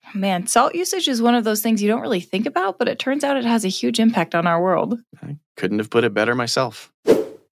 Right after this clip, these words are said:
Speaker 2: Let's recap what we learned today to wrap up. Spanish researchers have successfully developed a brain-computer interface, enabling users to play a multiplayer Connect Four game through thought control with a remarkable ninety-four percent accuracy.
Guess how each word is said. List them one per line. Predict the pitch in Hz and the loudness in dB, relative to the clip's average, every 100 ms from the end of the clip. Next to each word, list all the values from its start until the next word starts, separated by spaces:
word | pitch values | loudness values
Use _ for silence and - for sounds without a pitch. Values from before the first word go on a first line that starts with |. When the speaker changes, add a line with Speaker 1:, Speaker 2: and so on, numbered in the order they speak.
| - | 0
Speaker 2:
Let's | 165 175 | 0 0
recap | 143 139 131 | -2 2 0
what | 123 | 0
we | 104 | -2
learned | 98 87 | -2 -4
today | 90 87 | -4 -4
to | 87 | -2
wrap | 87 90 | -2 2
up. | 120 - _ _ _ | 0 -2 _ _ _
Spanish | - 190 208 180 | -6 -2 0 -2
researchers | 170 170 120 107 110 - | -2 0 -2 0 -2 -2
have | 113 | -2
successfully | - - 135 - 139 | -2 0 -2 0 -4
developed | 131 104 92 92 - - | -2 0 0 0 -6 -8
a | 104 | -4
brain-computer | 101 110 131 147 135 120 104 | 2 2 2 0 -4 -2 -2
interface, | 101 147 92 80 65 - - _ | 0 -2 -2 -6 -8 -10 -12 _
enabling | 104 107 117 120 117 | -2 -2 0 0 2
users | 104 98 95 | 0 0 -2
to | - | -4
play | 87 90 85 | -4 -2 0
a | |
multiplayer | 85 113 117 113 104 104 98 - | 0 0 0 -2 2 2 0 -2
Connect | 113 143 | -4 -4
Four | - 147 156 131 | -4 0 2 2
game | 95 87 90 _ _ _ | 0 -2 -4 _ _ _
through | - 113 104 | -6 -4 0
thought | 156 165 - | 0 0 -2
control | 101 90 87 92 - | -8 -4 -4 -4 -6
with | 113 | -2
a | 113 | 0
remarkable | 113 107 113 123 117 113 | 2 2 0 0 0 0
ninety-four | 101 98 120 120 - 135 | -2 -2 -2 -4 0 0
percent | 139 120 120 - | 0 -4 -4 -4
accuracy. | 104 104 80 69 - - | -4 -4 -10 -10 -10 -14